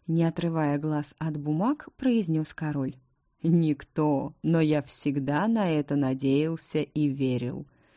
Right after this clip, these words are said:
Судя по ответу, до Лила замечание не дошло. «М, на рубашку посмотри».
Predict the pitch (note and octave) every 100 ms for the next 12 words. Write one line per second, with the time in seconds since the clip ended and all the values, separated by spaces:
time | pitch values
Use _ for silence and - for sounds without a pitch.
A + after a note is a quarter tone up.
0 | _ - _ - C4 A3 F#3 D#3 D#3 D3+
1 | F3 D#4+ - D4+ D4+ - D#3 D3+ D3 G3
2 | C4+ C#4 A#3 G#3+ F3 - E3+ E3 E3 E3
3 | E3 - G#3 F3+ D#3+ D#3 - C#3+ C#3 -
4 | _ _ _ _ _ _ _ _ - F#3+
5 | G3 F#3 F#3 F#3 F#3+ G3+ F#3 F#3+ - -
6 | D3+ - - - F3 F3+ G#3+ A#3